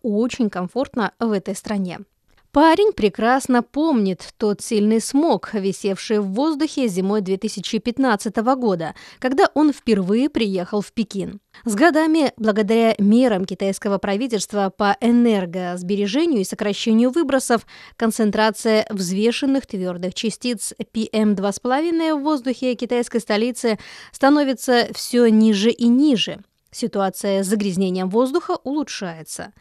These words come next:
Воздух становится чище, и мы все чаще видим синее небо над головами, сказал он. В рамках ознакомительной поездки вместе со своими однокурсниками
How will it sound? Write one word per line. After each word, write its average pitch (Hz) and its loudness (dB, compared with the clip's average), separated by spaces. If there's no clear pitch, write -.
Воздух 285 4
становится 262 0
чище, - -6
и 226 4
мы 240 6
все 220 0
чаще 302 -2
видим 175 -6
синее 202 -6
небо 214 0
над 220 4
головами, 202 -2
сказал 190 -8
он. 180 -10
В 247 0
рамках 320 4
ознакомительной 269 2
поездки 269 -2
вместе 196 0
со 196 -10
своими 220 0
однокурсниками 269 2